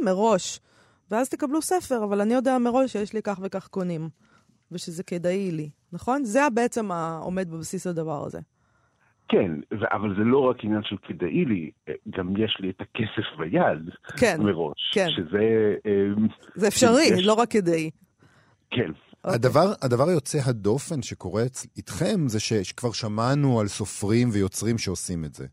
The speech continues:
Speaker 3: זה לא נדיר, שהם אומרים, "בואו תקנו את הספר שלי מראש, כדי שיהיה לי, לא יודע מה,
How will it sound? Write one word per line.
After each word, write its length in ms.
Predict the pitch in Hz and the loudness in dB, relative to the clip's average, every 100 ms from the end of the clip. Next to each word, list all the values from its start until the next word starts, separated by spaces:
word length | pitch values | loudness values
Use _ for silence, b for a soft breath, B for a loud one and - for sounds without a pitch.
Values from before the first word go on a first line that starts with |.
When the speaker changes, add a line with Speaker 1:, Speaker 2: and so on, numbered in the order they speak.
| _ | _
Speaker 3:
זה 280 | 82 80 101 | -16 -4 -2
לא 140 | 95 95 | 0 -2
נדיר, 400 | 90 76 73 73 | -2 -4 -6 -8
שהם 160 | 78 | -10
אומרים, 400 | 76 76 87 80 | -8 -6 -6 -6
"בואו 140 | 85 82 | -8 -10
תקנו 220 | - 90 | -12 -14
את 60 | |
הספר 300 | - 87 - | -12 -14 -12
שלי 220 | 87 80 73 | -12 -10 -8
מראש, 460 | 76 120 190 - b b b b _ | -6 -4 -4 -6 b b b b _
כדי 180 | 95 98 | -4 -2
שיהיה 240 | - 107 | 2 2
לי, 280 | 113 107 90 _ _ 87 | 4 0 -2 _ _ -4
לא 140 | 95 | -2
יודע 160 | 95 | -2
מה, 120 | 76 | -4